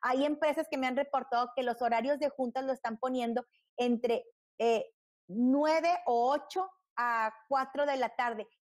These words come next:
Cada un, cada empresa lo va definiendo, pero es, es, o cada equipo va en función de la situación que está teniendo cada equipo. Es lo que yo les digo, si tienen hijos pequeños o ahí tienes colaboradores que tienen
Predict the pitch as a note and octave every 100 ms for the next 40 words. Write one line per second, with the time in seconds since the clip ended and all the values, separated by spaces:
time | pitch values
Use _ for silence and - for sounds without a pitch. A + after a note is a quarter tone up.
0 | _ D4+ C4+ D#4 E4+ E4+ C4+ - D4+ D#4
1 | E4+ E4 D4+ D4 D#4+ D#4+ C#4 B3 B3+ C#4+
2 | C4+ B3 B3+ B3+ A3+ A#3 A3+ A#3+ C4 -
3 | _ C4+ C4+ - A#3+ - C4+ D4 - D#4+
4 | D#4+ A#3+ - - B3 C4+ C4+ D4+ D#4 D4
5 | D4+ C#4 D4 - _ _ A3 B3 A#3 B3+
6 | A#3 A3+ B3+ A#3 C#4 C4+ C4+ C4+ C4 B3+
7 | C4+ A#3+ A#3+ A#3+ D4+ - G#3+ A#3+ B3 B3+
8 | A#3 A#3+ A#3 G3 A3+ A#3+ C#4 C#4 D4 D4+
9 | D4 C#4+ C4 C4 - _ _ - A#3 A#3
10 | A3 G#3+ A#3+ - C4+ C4 C#4+ C#4 B3+ A#3+
11 | A#3 B3 A#3 - G#3 A3+ A3 A#3+